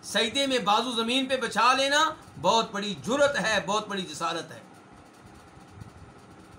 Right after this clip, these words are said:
تو اپنی ماؤں، بہنوں، بیٹیوں کی نماز ٹھیک کریں۔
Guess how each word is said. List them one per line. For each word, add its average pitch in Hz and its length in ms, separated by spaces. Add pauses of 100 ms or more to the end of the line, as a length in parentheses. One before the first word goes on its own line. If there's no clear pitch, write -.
(1120)
تو 175 100
اپنی 226 640 (120)
ماؤں، 214 640
بہنوں، 220 440
بیٹیوں 208 440
کی 240 120
نماز 214 420
ٹھیک 277 240
کریں۔ 196 240